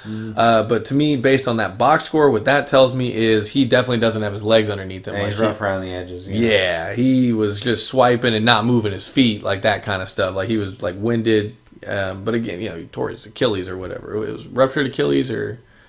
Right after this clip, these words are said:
Speaker 1: I don't remember,
Speaker 2: something
Speaker 1: honestly.
Speaker 2: Achilles, right?
Speaker 1: Yeah.
Speaker 2: Um, so pretty serious injury. So definitely understandable that he's not gonna be the quickest,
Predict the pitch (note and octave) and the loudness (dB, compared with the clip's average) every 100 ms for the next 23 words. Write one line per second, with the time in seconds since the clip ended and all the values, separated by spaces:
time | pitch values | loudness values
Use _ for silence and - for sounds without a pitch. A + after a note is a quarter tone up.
0 | _ _ _ _ - G#2+ A2 G2+ F#2 F#2 | _ _ _ _ -12 -4 -2 -2 -4 -6
1 | F#2+ G3+ F#3+ - F3 A#2+ G#2+ B2 B2 F2+ | 6 6 6 6 8 6 4 2 2 0
2 | - _ _ - C3+ C3 B2 A#2 - C3 | -16 _ _ -2 2 4 2 2 6 8
3 | A#2+ A2 - _ G#3+ G#3+ - F#3+ D#3+ C3 | 8 2 -8 _ 4 6 4 8 8 8
4 | C3+ A#2+ G#2+ G#2 B2 A2+ E3 C#3 C3+ B2 | 4 2 0 -2 0 6 6 6 2 2
5 | C3+ B2+ A#2 A2+ G#2+ G#2+ A#2+ B2 A2+ A2+ | 0 2 2 2 2 0 0 -2 0 0
6 | A#2+ G#2+ - C3+ C3+ A#2+ - | 0 0 4 4 4 0 -4